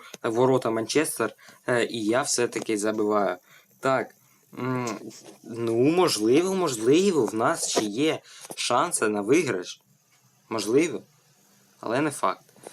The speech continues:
Але, може, і нема їх. Так, все,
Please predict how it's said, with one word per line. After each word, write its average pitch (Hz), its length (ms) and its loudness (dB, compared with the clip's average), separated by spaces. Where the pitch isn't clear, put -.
Але, 120 260 0
може, 135 300 0
і 117 60 -2
нема 95 240 -2
їх. 85 200 -14
Так, 143 260 0
все, 127 220 -4